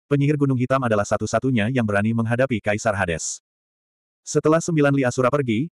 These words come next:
penyihir Gunung Hitam melihat ke arah di mana Ningki pergi. Setelah beberapa saat hening, dia berbalik dan pergi. Dia telah melakukan yang terbaik untuk mengulur waktu untuk Ningki. Dia tidak bisa mati bersama Ningki ketika dia tahu bahwa dia bukan tandingan Yi Yang Asura.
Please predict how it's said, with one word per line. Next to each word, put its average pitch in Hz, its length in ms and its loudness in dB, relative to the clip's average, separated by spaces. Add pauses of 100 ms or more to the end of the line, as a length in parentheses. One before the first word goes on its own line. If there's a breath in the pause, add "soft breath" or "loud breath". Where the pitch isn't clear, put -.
(120)
penyihir 135 320 2
Gunung 143 200 2
Hitam 131 200 0
melihat 107 240 0
ke - 80 -6
arah 117 240 0
di 120 80 0
mana 120 240 0
Ningki 101 280 -2
pergi. 90 360 -4 (520)
Setelah 156 400 0
beberapa 147 340 2
saat 127 300 -2
hening, 120 320 -2 (160)
dia 127 160 2
berbalik 127 400 0
dan 110 160 0
pergi. 92 340 -6 (540)
Dia 156 260 2
telah 165 220 2
melakukan 135 400 2
yang 127 160 0
terbaik 113 260 0
untuk 127 220 -2
mengulur 123 400 2
waktu 127 240 0
untuk 139 240 -2
Ningki. 98 400 -4 (240)
Dia 156 320 0
tidak 156 240 4
bisa 143 100 0
mati 135 220 2
bersama 123 320 0
Ningki 127 320 0
ketika 123 320 0
dia 113 80 0
tahu 110 180 2
bahwa 113 300 2
dia 123 100 0
bukan 127 300 0
tandingan 131 400 0
Yi 123 180 0
Yang 101 220 -2
Asura. 87 240 -2